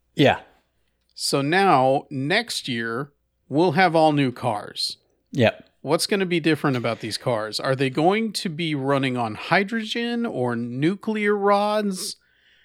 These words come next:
Speaker 1: Yeah,
Speaker 2: Uh,
Speaker 1: so,
Speaker 2: will they be
Speaker 1: um,
Speaker 2: entirely electric like Formula E?
Speaker 1: No. Um, so I guess
Speaker 2: Are they
Speaker 1: we'll
Speaker 2: gonna
Speaker 1: start with
Speaker 2: be giant honking V eight engines that are made exclusively out of iron?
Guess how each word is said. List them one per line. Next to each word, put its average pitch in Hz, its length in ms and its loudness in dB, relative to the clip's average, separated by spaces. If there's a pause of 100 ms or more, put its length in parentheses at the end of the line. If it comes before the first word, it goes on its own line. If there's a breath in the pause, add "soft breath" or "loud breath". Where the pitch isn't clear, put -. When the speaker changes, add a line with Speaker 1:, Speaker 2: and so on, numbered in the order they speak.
(120)
Speaker 1:
Yeah, 135 220 6
Speaker 2:
Uh, 117 40 4
Speaker 1:
so, 147 320 8
Speaker 2:
will 147 120 6
they 143 220 6
be 151 220 6
Speaker 1:
um, 139 60 4
Speaker 2:
entirely 165 540 0
electric 151 600 -2
like 135 180 -2
Formula 143 580 -2
E? 214 480 -4 (460)
Speaker 1:
No. 85 240 -2 (720 loud breath)
Um, 120 380 6 (520 soft breath)
so 151 500 4
I 151 120 6
guess 160 140 8
Speaker 2:
Are - 20 4
they 156 80 4
Speaker 1:
we'll 147 80 4
Speaker 2:
gonna 160 140 6
Speaker 1:
start - 60 2
with - 60 -4
Speaker 2:
be 151 260 0
giant 170 640 -2
honking 156 540 0
V 135 260 -2
eight 143 220 0
engines 147 560 -2
that 131 100 0
are 120 200 0
made 135 320 -4
exclusively 143 840 -2
out 127 140 2
of 113 120 -4
iron? 127 560 -6